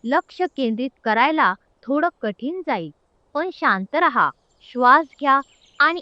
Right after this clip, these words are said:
एकावेळी एक गोष्ट हाताळा. दिवसाच्या प्रवाहात कुठल्या तरी समारंभात किंवा पार्टीत अशी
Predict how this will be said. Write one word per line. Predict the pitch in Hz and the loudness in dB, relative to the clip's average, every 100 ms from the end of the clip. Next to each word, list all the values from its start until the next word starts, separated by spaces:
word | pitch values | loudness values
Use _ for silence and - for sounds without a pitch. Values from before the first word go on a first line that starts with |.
| - | -8
एकावेळी | 233 214 233 214 233 226 220 | -10 -4 -2 -2 -4 -10 -6
एक | 247 - _ _ 185 | -6 -6 _ _ -10
गोष्ट | 202 196 - 294 | -8 -8 -6 -4
हाताळा. | 330 359 - 208 156 - _ _ _ _ _ _ - - - | -2 -4 -4 -6 -8 -10 _ _ _ _ _ _ -14 -12 -12
दिवसाच्या | 190 269 320 - 392 - 415 | -10 -8 -6 -4 -4 -4 -6
प्रवाहात | - 240 262 349 339 254 - - - - | -4 0 2 2 2 0 0 -8 -12 -8
कुठल्या | 269 - 330 392 - | -8 -6 -2 -2 -2
तरी | 330 339 - | -4 -4 -4
समारंभात | 240 240 269 285 285 240 175 _ _ _ | -2 2 2 2 4 2 2 _ _ _
किंवा | 277 294 302 302 - | -4 -2 0 0 4
पार्टीत | 220 311 - 269 190 _ _ _ | 6 6 0 -8 -8 _ _ _
अशी | 277 - 381 | -8 -6 -8